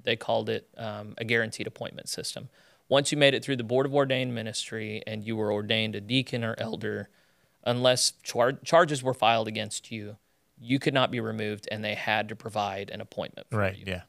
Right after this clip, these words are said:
Speaker 2: Uh, I
Speaker 1: Or at
Speaker 2: knew
Speaker 1: least
Speaker 2: that.
Speaker 1: elders.
Speaker 2: Yeah.
Speaker 1: Uh, but this class of local licensed pastors, which I was one of them, arose because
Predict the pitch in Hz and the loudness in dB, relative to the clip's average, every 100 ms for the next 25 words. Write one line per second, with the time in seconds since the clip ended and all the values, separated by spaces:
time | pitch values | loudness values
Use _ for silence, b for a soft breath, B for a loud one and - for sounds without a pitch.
0 | _ 107 98 147 160 160 - 127 - - | _ 0 4 6 4 2 6 6 4 -4
1 | - - _ 87 - _ b b b b | -8 -10 _ -14 -14 _ b b b b
2 | b - 127 120 113 - 87 123 127 139 | b 2 6 6 6 2 -6 0 2 4
3 | 131 - 139 135 - 120 104 - _ _ | 2 4 4 4 2 -4 -6 -18 _ _
4 | - 113 123 143 147 139 127 123 127 123 | -20 -2 6 6 6 4 6 4 4 -2
5 | - - 113 - - 92 - 120 120 120 | -4 0 0 -2 -8 -10 -4 -2 4 4
6 | 120 110 110 107 107 110 107 107 123 113 | 2 -2 -8 -8 -10 -8 -10 -2 0 6
7 | 131 127 110 120 - 127 - 120 113 113 | 6 6 4 -4 -6 -6 0 0 0 -2
8 | - | -4